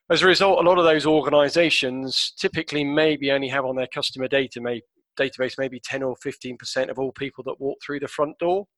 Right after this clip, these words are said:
So w-, with those, those kind of organizations, it's really about using gamification techniques and, or gamified campaigns to drive a transition from offline to online. So,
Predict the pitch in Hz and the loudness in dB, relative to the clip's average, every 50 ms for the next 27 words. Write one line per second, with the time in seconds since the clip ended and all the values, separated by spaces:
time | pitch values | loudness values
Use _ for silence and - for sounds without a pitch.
0 | _ _ _ _ _ _ _ _ - 175 175 160 156 180 - - - 180 170 - | _ _ _ _ _ _ _ _ 4 6 6 6 4 2 -2 -2 0 0 2 2
1 | 190 196 190 175 - - - - 190 170 - - 165 156 147 139 143 139 131 143 | 4 4 4 2 0 -2 -2 -2 -2 0 0 0 0 0 2 2 0 0 2 2
2 | 143 139 135 127 139 135 123 - 135 117 113 143 151 - - 170 175 170 170 147 | 2 2 2 2 0 0 0 -2 -4 -6 -8 -8 -8 -4 -2 0 0 2 2 2
3 | 131 - 147 139 135 139 - - 156 147 147 147 139 131 131 135 135 127 123 135 | 4 6 6 6 6 4 2 -2 -4 -2 -2 -2 -2 -2 0 -2 -2 -2 -4 -10
4 | - - - - 156 143 135 - - - - 139 135 - - 127 117 - - 143 | -14 -8 -4 -2 -2 -2 -4 -6 -6 -4 -4 -2 -2 -4 -6 -8 -8 -6 -6 -6
5 | - - 135 135 147 - - - 120 120 127 - - 123 113 113 - 135 131 123 | -6 -6 -8 -10 -10 -10 -10 -10 -8 -8 -8 -6 -6 -6 -6 -6 -6 -6 -8 -6
6 | 113 - 131 123 120 - - 123 127 123 113 127 131 131 127 123 123 120 113 - | -4 -2 -2 -2 -2 -2 -4 -6 -6 -6 -6 -4 -4 -2 -2 -4 -6 -8 -10 -10
7 | - - 135 131 123 120 117 _ _ _ - - - - - _ _ _ - - | -8 -6 -4 -4 -4 -6 -10 _ _ _ -20 -20 -20 -20 -20 _ _ _ -2 2
8 | 165 165 165 151 143 139 - - 151 143 135 127 127 143 143 139 - - 135 123 | 4 6 6 4 2 -2 -2 0 0 0 0 -2 -4 -4 -4 -2 -2 -4 -4 -8
9 | - - 135 131 123 - - 139 131 131 127 120 - - - - 139 127 123 120 | -8 -4 -2 -2 -2 0 0 2 2 2 0 -2 -6 -6 -4 -2 -2 -2 -2 -4
10 | 113 113 113 117 110 - - - 151 147 147 | -4 -4 -6 -8 -10 -4 0 2 4 4 2